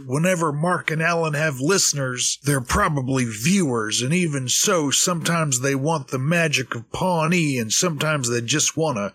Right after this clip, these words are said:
cool card trick, or a rabbit out of the hat, or in the forest. Either way, you tune in for the forest and not the trees, no matter how much wood a woodchuck chucks. And with my back to the wall, if I'm perfectly honest, I rather doubt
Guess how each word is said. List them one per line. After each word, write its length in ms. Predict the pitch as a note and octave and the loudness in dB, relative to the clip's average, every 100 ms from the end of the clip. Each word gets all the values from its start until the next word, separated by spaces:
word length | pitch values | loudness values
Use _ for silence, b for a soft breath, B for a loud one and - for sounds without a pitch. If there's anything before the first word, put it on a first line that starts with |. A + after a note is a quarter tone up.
| - | -4
cool 420 | - E3 F2 - - | -2 0 -2 -4 -2
card 400 | G3+ E3+ A#2 E2+ | 2 2 0 -2
trick, 340 | G#2 F#2 - B B | -4 -4 -8 B B
or 180 | D3 B2 | -2 0
a 100 | G#2+ | 0
rabbit 380 | C#3+ F3 D3 D#3+ | 2 2 0 0
out 180 | D3+ | 0
of 80 | C#3 | 0
the 140 | G#2+ G#2 | -2 -2
hat, 340 | D#3+ D#3 B2 B | 0 -2 -4 B
or 160 | - D3+ | -2 0
in 80 | D#3+ | 0
the 80 | A#2+ | -2
forest. 640 | - - G3+ D#3+ - - | -2 0 2 2 2 0
Either 260 | F3+ D#3+ C#3+ | 0 0 0
way, 300 | C#3+ F#3 E3+ | 0 0 0
you 220 | C3+ B2 | 0 -2
tune 300 | - F3+ E3+ | 0 0 2
in 100 | E3 | 0
for 180 | - E3 | -2 -2
the 140 | C3 | -2
forest 560 | - G3+ F3+ C#3+ - C#3 | -2 0 2 2 0 -2
and 120 | C3+ | 0
not 220 | F3 D3+ | -2 -2
the 80 | A#2+ | -8
trees, 540 | - - F3+ A#2+ G#2 B B B | -4 0 0 0 -4 B B B
no 160 | D#3 E3+ | 0 2
matter 360 | D#3+ D#3 C#3 | 2 2 2
how 160 | C3 G3+ | 2 2
much 340 | E3+ C#3+ - | 2 0 -2
wood 320 | A#2 D#3 D#3 | -2 0 2
a 60 | B2+ | 0
woodchuck 680 | B2 D#3+ C3+ - F3 C3 - | 0 0 0 0 0 0 -2
chucks. 440 | - E3+ A#2+ - - B B | 0 0 0 -2 -4 B B
And 100 | A#2 | -2
with 180 | D#3+ D#3 | 0 2
my 220 | D3 F#3 | 2 0
back 420 | E3+ B2+ G3 D#3+ - | 0 0 0 0 -2
to 100 | C#3+ | -2
the 120 | C#3 | -2
wall, 420 | C3 E3 F3+ D#3+ | 0 0 2 2
if 120 | C#3+ | 0
I'm 200 | E3 D3+ - | -2 -4 -2
perfectly 560 | E3 F3 D#3+ - D3+ | 0 0 -2 -2 2
honest, 460 | D#3+ E3+ D#3 C#3 - | 2 2 2 0 2
I 40 | |
rather 520 | D3 C#3 F3+ F3 C#3+ B2 | 0 2 2 2 0 -4
doubt 560 | A#2 F#3 G#3 E3 D#3 | -2 0 2 2 -2